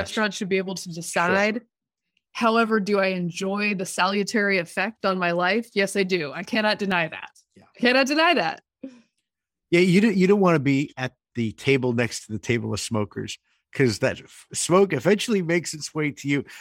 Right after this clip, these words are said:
Speaker 2: And I rem-, I remember you would go into, you know, smoking sections and versus the <laughs> non-smoking
Speaker 1: Oh, yeah, there's a
Speaker 2: sections.
Speaker 1: smoking section of Wendy's.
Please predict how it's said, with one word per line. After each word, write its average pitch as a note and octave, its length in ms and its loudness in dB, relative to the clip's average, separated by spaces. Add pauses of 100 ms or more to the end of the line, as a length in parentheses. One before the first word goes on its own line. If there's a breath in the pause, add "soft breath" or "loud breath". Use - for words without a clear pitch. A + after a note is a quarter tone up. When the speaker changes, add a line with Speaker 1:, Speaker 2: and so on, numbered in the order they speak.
Speaker 2:
And G#3+ 100 0
I C#4 120 4
rem-, C#4+ 200 2
I F#3 180 -2
remember D#4 560 -2 (200)
you E3 120 -4
would D#3 140 -2
go E3+ 160 0
into, D3 180 -4
you E3 100 -2
know, D3+ 140 -2
smoking C#3+ 560 -6
sections D3+ 580 -4 (400 loud breath)
and D3 220 -2
versus B2+ 380 -4
the D#3+ 100 -2
<laughs> A2 80 -2
non-smoking - 680 -4
Speaker 1:
Oh, A4 200 0
yeah, G4 160 2
there's F4 120 0
a A#3 60 2
Speaker 2:
sections. G#3+ 220 -2
Speaker 1:
smoking D#4+ 320 0
section D4+ 280 0
of G3+ 140 -2
Wendy's. A3 500 0